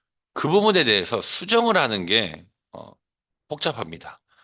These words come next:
아, 문제 찾는 거는 뭐 방법만 알면 찾을 수 있는데 어떻게 수정을 하는지 그게 생각보다 고려할 점이 많거든요. 수정하는 방법에 대해서는 제가 영상을 계속 하나씩 올려드릴 겁니다.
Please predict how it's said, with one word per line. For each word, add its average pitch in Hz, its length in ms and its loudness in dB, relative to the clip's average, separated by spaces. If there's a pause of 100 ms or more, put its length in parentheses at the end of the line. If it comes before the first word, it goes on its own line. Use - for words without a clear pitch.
(320)
아, 95 160 -16
문제 135 260 -4
찾는 175 340 -4
거는 104 460 0 (800)
뭐 104 140 -6
방법만 143 480 0
알면 92 180 -4
찾을 127 200 -6
수 110 100 -8
있는데 82 320 -10 (460)
어떻게 - 400 -2
수정을 196 460 2
하는지 156 400 0
그게 147 300 -2
생각보다 151 440 -6
고려할 120 420 0
점이 123 200 -4
많거든요. 85 640 -14 (540)
수정하는 208 520 0
방법에 165 380 0
대해서는 139 380 -2
제가 110 280 -2
영상을 101 800 -4 (380)
계속 131 280 -4
하나씩 170 360 0
올려드릴 123 480 -2
겁니다. 87 480 -14